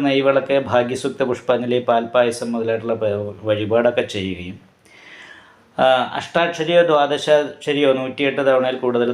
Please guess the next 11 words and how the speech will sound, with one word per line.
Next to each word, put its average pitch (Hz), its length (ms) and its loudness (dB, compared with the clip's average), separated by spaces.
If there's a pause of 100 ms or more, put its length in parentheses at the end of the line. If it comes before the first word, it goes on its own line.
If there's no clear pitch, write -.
ദിവസം 113 360 0
ജപിക്കുകയും 110 540 -2
ചെയ്ത്, 90 240 -6 (840)
ആ, 135 60 4 (220)
ക്ഷേത്ര 139 320 2
ദർശനമൊക്കെ 151 440 0
നടത്തി 135 340 0
കഴിയുമ്പോൾ 127 420 2 (640)
ഈ 151 100 -8
വ്യാഴപ്പിഴവിനുള്ള 170 800 4
പരിഹാരം 135 440 2